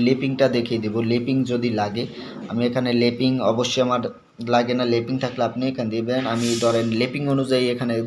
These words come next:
ধরে দিই, এখানে চল্লিশ ফিট আছে, তো এখানে চল্লিশ ফিটের লেপিং দরকার হয় না। আমি তারপরও লেপিংটা যদি থাকে, আপনি লেপিং দিয়ে দিবেন। চল্লিশ ফিটে আপনার লেপিং হ-, লাগবে না, লেপিংটা আপনি বাদ দিয়ে দিবেন। আমি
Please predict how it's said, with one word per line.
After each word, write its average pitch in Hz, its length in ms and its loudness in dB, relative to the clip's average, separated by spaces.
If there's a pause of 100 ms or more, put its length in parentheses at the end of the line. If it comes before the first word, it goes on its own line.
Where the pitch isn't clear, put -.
ধরে 117 180 2 (120)
দিই, 113 120 -2 (520)
এখানে 120 180 -2 (100)
চল্লিশ 131 320 4
ফিট 123 200 0
আছে, 123 200 0
তো - 100 4
এখানে 123 180 0 (100)
চল্লিশ 120 240 2
ফিটের 120 300 -2
লেপিং 117 220 2 (180)
দরকার 120 340 2
হয় 98 160 0
না। 113 60 0 (3000)
আমি 107 140 -6 (120)
তারপরও 123 360 4 (120)
লেপিংটা 123 400 2 (120)
যদি 123 160 0 (120)
থাকে, 113 280 0
আপনি 131 120 -2 (140)
লেপিং 135 220 -2 (400)
দিয়ে 120 200 0
দিবেন। 101 180 0 (140)
চল্লিশ 123 300 0
ফিটে 127 220 0
আপনার 156 260 -8
লেপিং 110 300 -2
হ-, 117 200 -6
লাগবে 110 340 -2
না, 110 60 0 (520)
লেপিংটা 120 460 0
আপনি 120 180 -2 (760)
বাদ 120 160 8 (120)
দিয়ে 117 220 4
দিবেন। 101 180 0 (360)
আমি 104 120 -4